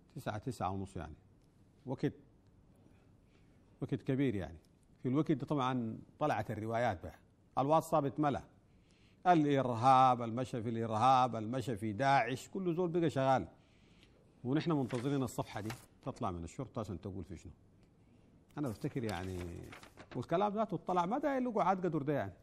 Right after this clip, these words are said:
<laughs> ما محتاج الوقت ده كله يعني. إنه والله حصل انفجار وفي شرطي، آه، كان قريب من موقع الحادث، بلغ ناس النجدة بأنه في صوت انفجار بسيط بضاحية تركويت. تأكد لاحقًا أنه صادر من شقة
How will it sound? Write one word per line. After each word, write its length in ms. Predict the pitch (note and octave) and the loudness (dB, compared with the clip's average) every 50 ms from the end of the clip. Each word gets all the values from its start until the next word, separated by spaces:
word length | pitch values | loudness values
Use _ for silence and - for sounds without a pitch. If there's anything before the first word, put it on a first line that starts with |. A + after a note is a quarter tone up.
| _ _ _ - - - - - - | _ _ _ -20 -20 -20 -20 -12 -8
<laughs> 120 | - D3+ - - - - - | -6 -6 -6 -8 -12 -8 0
ما 120 | - G3 A3 | 4 4 4
محتاج 340 | G3+ E3 - - G3+ G3 F#3 | 4 2 0 2 4 4 4
الوقت 260 | E3+ E3+ F3 - F#3+ | 4 4 2 2 0
ده 180 | E3 C#3+ E3 | 0 2 2
كله 300 | D#3+ - E3+ D3+ B2+ B2 | 2 2 0 0 0 -2
يعني. 240 | A#2+ G2+ F#2 F#2 F#2 G2 - _ - - _ - - - - - - - | -4 -4 -4 -6 -8 -10 -12 _ -20 -20 _ -20 -20 -20 -20 -20 -10 -4
إنه 180 | B2+ C#3 C#3+ C#3+ | -2 0 0 2
والله 540 | B2+ A#2 A#2 B2 B2+ C3 C3+ C#3 C#3 C3+ A2 | 0 0 0 2 2 2 2 2 0 -2 -2
حصل 340 | - - C3 - B2+ A#2 G#2 | -4 -4 -4 -4 -4 -4 -4
انفجار 680 | G#2 G2 - - F#2 G2 G#2 A2 A2+ B2 C3 C#3 C#3+ | -6 -6 -6 -8 -6 -4 -2 0 0 0 0 -2 -2
وفي 800 | C#3 C#3 B2 A#2 A2 A2 G#2+ G2+ G2 - - - G#2 G2+ - C3+ | -6 -6 -6 -8 -8 -8 -10 -10 -12 -14 -14 -14 -14 -10 -8 -6
شرطي، 580 | - - D3 D3+ D3+ - D3+ D3+ D#3 D3 D3 C3+ | -2 0 0 -2 -2 -2 -2 0 0 -2 -4 -4
آه، 380 | B2+ A#2 A2+ G#2+ G2+ F#2 - - - - - _ _ - | -6 -6 -8 -8 -8 -10 -12 -14 -18 -20 -20 _ _ -6
كان 220 | - C3+ C3 A2 | -4 -2 -2 0
قريب 160 | A#2 B2 C3 | 0 -2 -2
من 120 | A#2+ A#2 A2 | -2 -2 -2
موقع 240 | G#2 G2 - - F#2 | -4 -4 -6 -6 -6
الحادث، 520 | F#2 - - A2 A2+ A#2 C3+ D3 - - - - - - - _ _ _ _ - | -4 -4 -4 -4 -4 -4 -6 -8 -10 -14 -20 -20 -20 -20 -20 _ _ _ _ -8
بلغ 280 | - B2 B2 A2+ A2 G2+ | -4 -2 -2 -2 -2 -4
ناس 180 | G2+ G2 F#2+ G#2 | -6 -8 -6 -8
النجدة 340 | G2 G2+ A2+ A#2 B2 C3 | -8 -8 -8 -8 -6 -6
بأنه 240 | G#2 G2+ G2+ A2+ A2+ | -6 -6 -6 -6 -6
في 140 | G2 - B2+ | -8 -8 -10
صوت 280 | - - A2+ G2 - G2+ | -10 -10 -12 -10 -10 -10
انفجار 440 | F2+ E2+ - F#2 G#2 G#2+ G#2+ G#2+ G#2 - | -10 -10 -8 -6 -4 -4 -4 -6 -6 -10
بسيط 300 | G2+ - - B2 C3+ D#3 - - _ _ _ - _ _ _ _ _ - - - | -12 -8 -6 -6 -6 -6 -8 -14 _ _ _ -20 _ _ _ _ _ -20 -14 -10
بضاحية 340 | G#2 F#2+ G#2+ G#2 F#2 G2+ F#2 | -6 -4 -4 -4 -4 -4 -8
تركويت. 560 | - - F#2+ F#2+ - - F2+ G2 A2 C#3 E3 - - - - - _ _ _ _ _ _ - - - - - - - | -10 -10 -14 -14 -12 -12 -10 -8 -8 -8 -10 -12 -16 -20 -20 -20 _ _ _ _ _ _ -20 -20 -20 -20 -20 -14 -8
تأكد 380 | - - A#2+ - - B2 F2 G#2+ | -6 -4 -4 -4 -4 -6 -4 -4
لاحقًا 380 | A#2+ G#2+ - B2 A2+ - A#2 | -4 -4 -4 -6 -8 -8 -8
أنه 180 | A2 A2 G#2+ G2 | -8 -6 -6 -6
صادر 280 | - - A2 G#2+ G#2+ | -6 -4 -4 -4 -4
من 120 | F2+ F2+ F#2 | -6 -6 -8
شقة 360 | - - A2+ G2 G#2 A2+ C3+ | -8 -8 -8 -8 -8 -10 -10